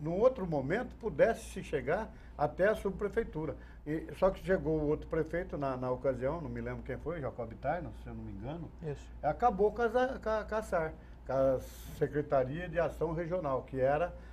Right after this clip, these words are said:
Speaker 1: Norte, Sul, Leste, Oeste. Então, é, nós vamos ter que, é, num, num futuro bem próximo, não muito distante, é, fazer com que a subprefeitura, os distritos, tenham dotação orçamentária para que possa realmente descentralizar,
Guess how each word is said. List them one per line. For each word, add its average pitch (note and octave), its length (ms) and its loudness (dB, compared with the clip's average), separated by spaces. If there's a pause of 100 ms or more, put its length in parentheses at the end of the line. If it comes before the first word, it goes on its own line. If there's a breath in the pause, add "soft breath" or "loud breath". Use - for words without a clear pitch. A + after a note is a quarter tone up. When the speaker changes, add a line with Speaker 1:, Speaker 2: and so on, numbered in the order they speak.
(140 loud breath)
Speaker 1:
Norte, E3 380 6
Sul, E3+ 200 -4
Leste, E3 320 2
Oeste. C#3+ 360 0 (280 loud breath)
Então, G3 460 2 (400 loud breath)
é, D3+ 280 8
nós F#3+ 240 6
vamos G#3+ 340 4
ter F#3 220 2
que, E3 80 -6
é, A#2+ 760 0
num, B2 100 -4 (200)
num B2+ 100 0
futuro B2+ 380 -4
bem D3 280 0
próximo, C#3 460 0
não B2+ 180 0
muito C3+ 300 -4
distante, C#3+ 540 -8 (320 loud breath)
é, C3+ 680 4
fazer D#3 300 4
com G3 160 -6
que D#3+ 100 -4
a C#3+ 60 2
subprefeitura, B2+ 880 -6
os D3 100 -8
distritos, B2 480 -6 (160)
tenham F3+ 360 2
dotação F3 480 -2
orçamentária B2+ 720 -4 (340 loud breath)
para C#3+ 140 2
que D#3 160 -4
possa D#3 460 0
realmente E3+ 400 -2
descentralizar, F#3 840 0